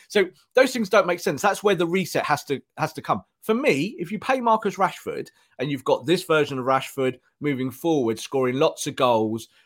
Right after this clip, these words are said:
being, you know, incredibly efficient at the top end of the pitch, pay him. Give him the money, give him the long-term deal, and you're okay, and you keep the player in your football club.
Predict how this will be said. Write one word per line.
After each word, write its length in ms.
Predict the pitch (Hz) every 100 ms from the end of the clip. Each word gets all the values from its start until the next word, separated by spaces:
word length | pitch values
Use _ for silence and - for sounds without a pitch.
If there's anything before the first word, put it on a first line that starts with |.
| _
being, 360 | - 143 131 127 _
you 140 | 143 143
know, 240 | 120 117 -
incredibly 880 | - 139 127 - 165 147 135 135 127
efficient 520 | 127 127 - 165 143 127
at 60 |
the 80 | 139
top 220 | 120 151
end 120 | 147 127
of 60 |
the 60 | 117
pitch, 400 | 208 165 - - _ _ _ _ -
pay 280 | 202 185
him. 380 | 160 139 90 - _ _ _ -
Give 140 | 165
him 120 | 220
the 80 | 226
money, 600 | 208 156 139 135 135 139 _
give 140 | - 139
him 100 | 175
the 80 | 185
long-term 540 | 175 165 175 165 151
deal, 500 | 127 113 110 107 107 _ _ -
and 140 | 120
you're 160 | 117 117
okay, 400 | 117 113 - 113
and 100 | 107
you 80 | 110
keep 340 | - 127 117
the 80 | -
player 500 | - 120 110 107 107 - _ _
in 140 | 135
your 140 | 127 113
football 360 | - 123 110
club. 300 | 98 - -